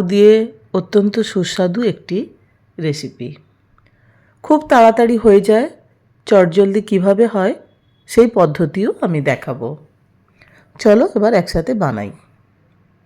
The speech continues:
প্রেশার কুকার নিয়ে নিয়েছি। লাউ, হাফ লাউ ঝিরিঝিরি করে কেটে প্রেশার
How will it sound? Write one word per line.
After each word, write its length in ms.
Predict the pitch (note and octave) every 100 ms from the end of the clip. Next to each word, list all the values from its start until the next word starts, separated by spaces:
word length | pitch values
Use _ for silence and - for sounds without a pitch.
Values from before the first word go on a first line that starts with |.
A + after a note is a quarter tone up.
| _ _ _ _ _ -
প্রেশার 280 | A#3 A#3+ A#3
কুকার 300 | C4 C4+ A#3+
নিয়ে 220 | A3 G#3+
নিয়েছি। 460 | A3 G#3+ G3+ - D4+ - _ _ _ _ _ _
লাউ, 340 | - G#3+ F3+ F3+ E4+ - _ -
হাফ 240 | - G#3+ G#3+ - _ _ -
লাউ 300 | G3 F3+ E3 B3 - _ _ -
ঝিরিঝিরি 540 | F3 A3 G#3+ F#3+ G#3 G#3+
করে 180 | G#3+ G#3 G#3
কেটে 280 | E3+ D3+ F#3+ - _ _ _ _ _ _ _ _ _ _ _ _ _ _ _ -
প্রেশার 280 | G#3 F#3+ F3